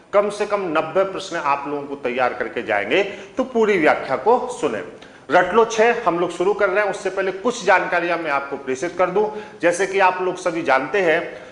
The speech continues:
कि यूपीएसआई का बैच संस्था में चल रहा है, शुरू होने वाला है, प्रारंभ होने को है। यूपीएसआई का बैच संस्था में प्रारंभ होने को है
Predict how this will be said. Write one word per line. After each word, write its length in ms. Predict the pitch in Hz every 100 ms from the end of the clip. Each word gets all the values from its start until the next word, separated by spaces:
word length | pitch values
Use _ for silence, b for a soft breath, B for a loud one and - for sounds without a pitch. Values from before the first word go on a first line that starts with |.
| B -
कि 180 | 185
यूपीएसआई 640 | 180 185 208 214 190 190 190
का 140 | 190
बैच 200 | 180 180
संस्था 500 | 175 175 160 - -
में 120 | 147 131
चल 220 | - 151
रहा 360 | 160 170 175
है, 380 | 185 160 - 156
शुरू 260 | 135 147 151
होने 220 | 175 180
वाला 280 | 180 180 180
है, 420 | 180 202 - - - - _ - _ -
प्रारंभ 380 | 147 151 196 190
होने 200 | 196 196
को 140 | 196
है। 380 | 185 208 202 - -
यूपीएसआई 580 | 202 208 262 240 226 196
का 100 | 196
बैच 180 | 208
संस्था 440 | 190 190 180 - 180
में 200 | 175 135
प्रारंभ 360 | 143 151 190 180
होने 200 | 190 190
को 140 | 190
है 180 | 190